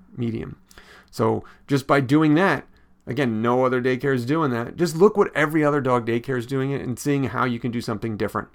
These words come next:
All right, how can you can stand out and be different? This is only gonna get more important as more people enter the marketplace,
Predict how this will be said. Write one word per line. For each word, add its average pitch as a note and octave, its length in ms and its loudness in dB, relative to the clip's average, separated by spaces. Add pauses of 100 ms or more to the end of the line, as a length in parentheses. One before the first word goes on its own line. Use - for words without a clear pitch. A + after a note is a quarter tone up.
(800)
All A2 100 -4
right, A#2+ 160 -2
how C#3+ 120 0
can C#3+ 160 -2
you C3+ 60 -2
can A#2+ 160 -4
stand C#3 440 0
out A#2+ 300 0
and A#2 220 -8
be A#2+ 140 -4
different? A2 440 -4 (420)
This - 180 -4
is B2+ 120 -6
only D3+ 320 4
gonna E3+ 200 2
get E3 140 2
more E3+ 200 0
important E3+ 520 0 (720)
as - 140 -6
more C#3 160 6
people C#3 340 2
enter C3 200 0
the D3+ 60 2
marketplace, C#3 720 0